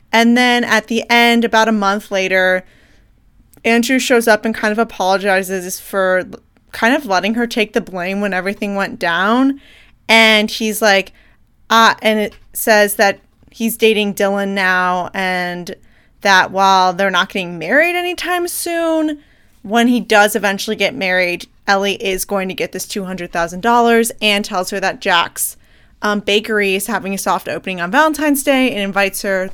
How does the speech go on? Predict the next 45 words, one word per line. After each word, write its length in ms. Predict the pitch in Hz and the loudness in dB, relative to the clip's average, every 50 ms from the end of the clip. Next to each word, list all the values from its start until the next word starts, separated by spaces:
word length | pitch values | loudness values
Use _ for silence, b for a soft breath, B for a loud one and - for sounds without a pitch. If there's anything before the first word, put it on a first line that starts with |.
| - - | -2 0
We 160 | - 202 220 | 0 0 2
find 200 | 220 - 247 240 | 2 2 2 4
out 120 | 233 233 226 | 2 2 2
that 200 | 220 196 - - - | 2 -2 -2 -2 0
other 240 | - 202 202 214 214 | 0 2 2 2 0
family 340 | - 233 208 202 202 208 208 | 0 -2 -2 -2 -2 -2 -2
members 360 | 202 196 190 190 196 196 - | -2 -2 -2 -4 -6 -6 -6
also, 420 | - 185 180 180 180 - 202 185 | -4 -4 -4 -4 -4 -4 -6 -4
like, 180 | 180 185 180 - | -4 -6 -6 -6
come 200 | - - 202 - | -8 -8 -6 -4
around 320 | 196 190 180 175 175 180 | -2 -2 -2 -4 -4 -6
and 80 | 180 175 | -10 -14
kind 200 | - - 180 175 | -12 -12 -12 -10
of 120 | 180 175 | -10 -12
apologize 760 | 180 - - - 175 175 180 - 180 170 170 170 170 170 - | -14 -12 -8 -6 -6 -6 -6 -6 -4 -4 -2 -4 -4 -6 -10
and, 460 | - - 185 175 175 180 175 165 - b b b b b b b b b b b b _ | -12 -10 -8 -8 -8 -10 -12 -14 -16 b b b b b b b b b b b b _
um, 600 | - 214 208 202 196 185 180 165 160 151 120 - _ _ _ _ _ _ _ - - - _ | -2 -2 0 0 0 0 -2 -4 -6 -10 -14 -16 _ _ _ _ _ _ _ -20 -20 -16 _
also 300 | - 196 226 233 233 294 | 2 2 2 2 2 0
invite 300 | 285 269 254 269 262 262 | 0 4 4 4 2 2
her 80 | 262 254 | 0 -4
to 120 | 233 - | -4 -2
this. 240 | 262 269 262 254 262 | 0 0 0 0 0
So 380 | - - 226 208 202 196 185 b b b b b b b b - | 0 2 4 4 4 2 0 b b b b b b b b 4
Ellie 220 | 254 277 320 320 | 4 4 4 4
shows 280 | - - 320 285 262 202 | 2 2 2 2 4 6
up 220 | 233 214 220 220 | 4 4 4 4
and 100 | 226 220 | -2 -6
kinda 240 | 226 - 226 214 226 | -4 -4 -2 -2 0
makes 300 | 226 214 208 202 - - | 0 0 -2 -2 -2 -4
a 180 | 214 190 170 165 - - | -4 -4 -6 -14 -16 -6
last-ditch 580 | - 196 202 196 220 233 - - 220 - - - | 0 2 2 2 2 0 -4 -6 -6 -6 -6 -4
effort 400 | 165 180 175 - - 208 - - | -4 -4 -4 -4 -6 -6 -6 -6
to 100 | - 226 | -6 -6
apologize 680 | 202 185 - - 208 190 190 196 196 214 190 190 196 - | -6 -6 -6 -4 -2 0 0 0 0 0 0 0 -2 -4
and 100 | 196 185 | -8 -8
say 140 | - 196 185 | -6 -8 -8
she's 240 | 185 - 190 185 | -8 -8 -10 -10
getting 220 | - 190 185 180 185 | -8 -10 -8 -10 -6
better 380 | - - 196 196 185 190 190 | -2 0 0 2 2 2 0
and 120 | 185 180 202 | 0 -2 -6
she's 220 | - - 190 175 | -8 -10 -10 -10
sorry 340 | - - 208 196 190 190 190 | -6 -4 0 0 0 0 0
that 140 | 185 180 - | -2 -4 -4
she 140 | - - - | -6 -8 -8
was 260 | 190 185 175 165 - | -8 -8 -8 -8 -10